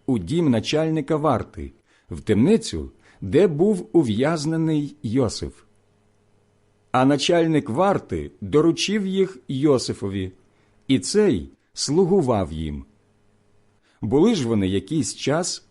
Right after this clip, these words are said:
ув'язнені. Однієї ночі снився їм обом сон, кожному окремо. Сон, який для кожного з них був особливо значущий, для чашника і для пекаря єгипетського царя,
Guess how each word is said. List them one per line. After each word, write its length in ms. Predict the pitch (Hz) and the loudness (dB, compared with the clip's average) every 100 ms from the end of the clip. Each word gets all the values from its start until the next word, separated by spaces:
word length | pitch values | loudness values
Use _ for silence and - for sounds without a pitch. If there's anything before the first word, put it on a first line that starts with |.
| - | -2
ув'язнені. 840 | 156 117 104 92 69 73 67 67 - _ _ _ _ _ _ _ _ _ _ _ _ _ _ _ _ _ - | 0 0 0 -2 -4 -8 -8 -10 -16 _ _ _ _ _ _ _ _ _ _ _ _ _ _ _ _ _ -2
Однієї 560 | 113 113 156 170 165 | 0 2 2 4 2
ночі 540 | 160 196 185 92 82 - | 2 0 -2 -4 -6 -6
снився 500 | - 151 208 208 151 | -4 0 0 0 0
їм 280 | 127 170 - | 0 0 0
обом 380 | 120 90 131 160 | -2 0 -2 -2
сон, 500 | 156 - 117 85 69 - _ _ _ | -6 -4 -2 -4 -8 -14 _ _ _
кожному 540 | 120 170 151 127 95 | 0 0 2 0 0
окремо. 600 | - 123 156 131 85 69 - _ _ _ _ | -4 -4 -2 -2 -2 -8 -14 _ _ _ _
Сон, 500 | - - 196 202 117 - - - | -10 -2 2 4 2 -2 -10 -2
який 400 | 113 143 196 165 | 0 0 -2 0
для 220 | 139 143 | 2 0
кожного 560 | - 196 135 110 95 | 4 4 4 2 0
з 80 | 110 | 0
них 380 | 185 220 175 - | 0 0 0 -4
був 320 | 101 214 185 - | -2 -2 -2 -2
особливо 640 | 180 - 160 165 190 190 | 0 2 2 4 4 4
значущий, 840 | 160 165 131 92 78 - 82 69 - _ _ 110 | 0 0 0 -2 -6 -8 -8 -10 -12 _ _ -4
для 240 | 107 123 | 0 2
чашника 800 | - 113 123 - 165 175 185 185 - - | 2 0 -2 -2 -6 -2 -4 -4 -12 -4
і 120 | 170 | -4
для 200 | 160 190 | -2 -2
пекаря 520 | - 139 113 - 90 | 0 2 2 -2 -2
єгипетського 720 | 87 82 143 - - - 160 | -2 -2 -2 -4 -6 -4 -4
царя, 500 | 143 160 139 101 78 | -2 -2 -2 -2 -6